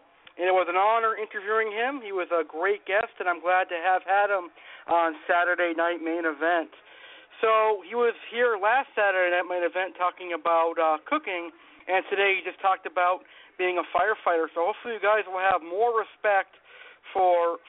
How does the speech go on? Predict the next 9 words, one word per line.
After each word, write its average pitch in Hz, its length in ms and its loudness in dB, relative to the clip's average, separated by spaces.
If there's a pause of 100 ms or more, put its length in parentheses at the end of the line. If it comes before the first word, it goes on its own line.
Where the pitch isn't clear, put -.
firefighters 160 720 0
now. 156 240 2
I 185 160 0
know 175 160 -2
I 180 240 0
certainly 160 400 -4
do. 156 400 -8 (400)
So, 220 160 4
uh, 214 160 4